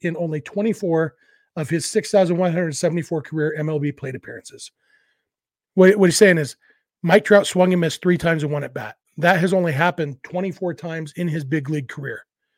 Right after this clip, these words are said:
which is now going on its thirteenth season. Uh, it, it, I, Mike Trout is a great, great hitter. And, and he did, uh, he struck out more this, this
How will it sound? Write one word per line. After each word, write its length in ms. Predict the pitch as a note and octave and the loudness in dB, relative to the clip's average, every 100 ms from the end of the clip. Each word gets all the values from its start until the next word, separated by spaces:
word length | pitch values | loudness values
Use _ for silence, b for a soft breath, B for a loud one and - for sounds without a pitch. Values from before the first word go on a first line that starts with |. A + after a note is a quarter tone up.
| _ _ - | _ _ -8
which 220 | C#3+ - | -6 -6
is 140 | C3 | -4
now 180 | D3 C#3 | -4 -2
going 260 | C3+ C#3+ C#3+ | -2 -2 -2
on 140 | C#3 | -6
its 180 | C3+ - | -10 -8
thirteenth 460 | D3+ C3+ - C3 | -6 -6 -10 -10
season. 380 | - D3 A2 G2 _ _ _ _ _ - | -10 -10 -12 -16 _ _ _ _ _ -12
Uh, 300 | C3+ C3 - - _ _ _ _ _ _ | -10 -8 -10 -16 _ _ _ _ _ _
it, 60 | F#3+ | -4
it, 440 | F3 F#3 F3+ C3 - | -4 -2 -4 -6 -6
I, 160 | E3+ - | -4 -2
Mike 240 | D#3+ E3+ | -2 -2
Trout 260 | - D#3+ D3+ | -2 -2 -2
is 120 | C3 | -6
a 40 | |
great, 460 | A#2 - C3+ C#3 C#3+ | -12 -8 -6 -6 -6
great 200 | C#3+ C3 | -8 -6
hitter. 180 | C3 D3 | -6 0
And, 160 | G3+ | 0
and 140 | A3 G#3+ | 2 0
he 80 | |
did, 380 | F#3 C4+ C4+ D#3 - _ _ _ _ _ - | 0 0 0 -4 -16 _ _ _ _ _ -12
uh, 200 | F3 - - _ _ | -8 -8 -10 _ _
he 140 | F3 | -4
struck 280 | G#3+ C4 A3+ | -2 0 0
out 140 | C4+ | 0
more 180 | G#3 F#3 | 2 2
this, 240 | F3+ F#3 - | 2 -2 -4
this 480 | D#3+ G3 - - | 0 0 0 -4